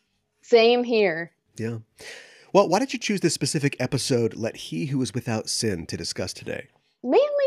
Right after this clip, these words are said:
Speaker 1: because I like to refer to it as Let He Who Is Without Sun. It's really punny
Speaker 2: <laughs>
Speaker 1: and it's totally weather related. Uh,
Speaker 2: That's right up my alley. That's great.
Speaker 1: Exact-, my tomato alley.
Speaker 2: <laughs>
Speaker 1: Ah,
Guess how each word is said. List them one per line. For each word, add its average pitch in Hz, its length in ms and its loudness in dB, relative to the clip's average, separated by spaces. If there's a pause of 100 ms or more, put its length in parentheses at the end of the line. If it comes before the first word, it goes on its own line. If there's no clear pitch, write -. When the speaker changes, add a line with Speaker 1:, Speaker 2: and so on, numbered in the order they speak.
(160)
Speaker 1:
because 339 480 4 (100)
I 269 260 4
like 285 200 -2
to 262 60 -8
refer 254 280 4
to 240 120 0
it 226 80 4
as 202 400 4
Let 208 180 -2
He 247 240 -4
Who 240 160 0
Is 220 140 4
Without 214 340 0
Sun. 233 480 -2 (340)
It's - 180 -2
really 226 180 8
punny 277 500 4
Speaker 2:
<laughs> - 40 2
Speaker 1:
and 220 320 4
it's - 200 4
totally 226 300 6
weather 220 220 6
related. 240 460 4 (400)
Uh, 233 240 6 (120)
Speaker 2:
That's 165 320 10
right 151 120 12
up 135 80 8
my 127 180 6
alley. 110 380 4 (380)
That's 151 200 -4
great. 226 280 6
Speaker 1:
Exact-, 202 600 0
my 214 180 8
tomato 302 440 0
alley. 185 440 4
Speaker 2:
<laughs> - 20 -20
Speaker 1:
Ah, - 200 -2